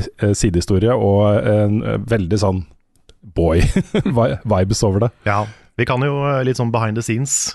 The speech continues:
Speaker 2: informere om at vi vurderte å putte Alexander her,
Speaker 1: Mhm.
Speaker 2: men han var liksom, han var ikke boy nok. Fordi han,
Speaker 1: Nei.
Speaker 2: han er en good boy, han er liksom den, en av de koseligste figurene i hele Elden Ring,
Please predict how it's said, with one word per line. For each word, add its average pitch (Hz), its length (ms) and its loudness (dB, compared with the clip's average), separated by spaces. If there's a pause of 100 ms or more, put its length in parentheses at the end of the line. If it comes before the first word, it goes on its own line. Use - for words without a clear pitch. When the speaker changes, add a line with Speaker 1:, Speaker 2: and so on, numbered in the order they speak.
Speaker 2:
informere 107 400 -2
om 107 80 0
at 104 160 -6
vi 107 80 0
vurderte 107 480 -2
å - 60 -12
putte 110 180 -6
Alexander 95 680 -4
her, 151 180 -2 (640)
Speaker 1:
Mhm. 107 480 2
Speaker 2:
men 110 140 0
han 117 100 0
var 110 160 0
liksom, 117 380 -2 (340)
han 113 160 -2
var 110 140 -2
ikke 131 180 0
boy 107 240 2
nok. 139 220 -4 (1040)
Fordi 120 160 -2
han, 131 140 4
Speaker 1:
Nei. - 80 0
Speaker 2:
han 131 100 2
er 123 140 2
en 139 180 2
good 120 240 0
boy, 120 160 2
han 127 160 -2
er 113 60 0
liksom 117 180 -2
den, 113 220 2 (340)
en 110 80 -2
av 113 80 0
de 120 80 2
koseligste 101 480 -4
figurene 104 320 -2
i 104 60 0
hele 101 160 0
Elden 95 180 -4
Ring, 139 220 -2